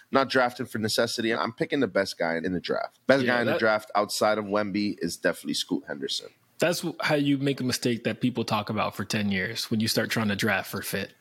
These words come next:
Speaker 2: You know what I'm saying? Don't
Speaker 1: Yeah.
Speaker 2: overcomplicate it. Do what Frost is telling you. <laughs> Guys, just take the, take the easy route,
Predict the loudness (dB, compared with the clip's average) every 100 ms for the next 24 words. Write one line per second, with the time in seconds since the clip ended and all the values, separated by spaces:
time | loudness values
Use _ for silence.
0 | 0 2 2 0 2 4 6 6 2 0
1 | 0 0 0 2 0 2 4 4 2 0
2 | 0 -2 -4 -2 0 0 -2 -4 -10 -20
3 | -6 2 2 4 4 4 4 4 4 2
4 | 0 2 2 2 0 2 0 0 0 0
5 | 0 0 2 4 4 4 2 -2